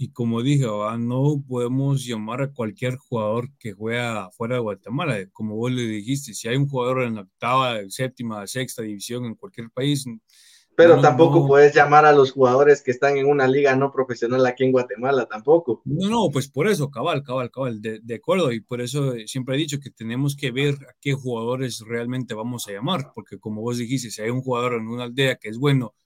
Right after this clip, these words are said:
Speaker 1: pero no tiene equipo, ¿cómo lo vas a llamar? ¿Cómo lo puedes tomar en consideración si no juega en un equipo,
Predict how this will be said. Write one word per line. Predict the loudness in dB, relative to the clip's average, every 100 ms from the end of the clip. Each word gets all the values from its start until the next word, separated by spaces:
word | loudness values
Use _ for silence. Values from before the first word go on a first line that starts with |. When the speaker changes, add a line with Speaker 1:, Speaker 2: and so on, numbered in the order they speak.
| _
Speaker 1:
pero | -10 -8
no | -6
tiene | -2 -2
equipo, | -2 -4 -4 -8
¿cómo | -6 -4 -2
lo | -4
vas | -4
a | -6
llamar? | -6 -6 -6 -12 _ _ _ -8
¿Cómo | -4 0
lo | -2 -2
puedes | -6 -6
tomar | -6 -6 -4
en | -4 -6
consideración | -10 -10 -10 -10 -8 -6 -6 -6
si | -8
no | -8 -8
juega | -4 -2
en | -2
un | -4 -6
equipo, | -6 -10 -4 -2 -2